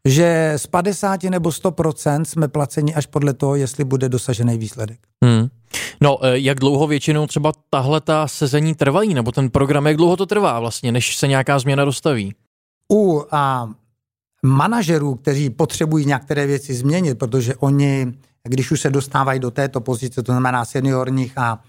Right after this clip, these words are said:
Speaker 1: a nejvyšších manažerů, tak oni mají už za ta léta vybudované návyky.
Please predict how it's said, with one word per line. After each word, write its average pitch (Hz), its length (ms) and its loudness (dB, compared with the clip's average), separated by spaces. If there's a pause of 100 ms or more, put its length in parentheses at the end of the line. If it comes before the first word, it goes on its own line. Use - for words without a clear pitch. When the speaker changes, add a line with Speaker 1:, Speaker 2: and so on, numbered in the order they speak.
(420)
Speaker 1:
a 123 500 0
nejvyšších 139 520 0
manažerů, 175 500 0
tak 160 240 -4
oni 165 180 2
mají 160 240 0
už 139 240 -8 (400)
za 139 180 -2
ta 135 140 -4
léta 151 380 0
vybudované 135 640 -2
návyky. 120 600 -4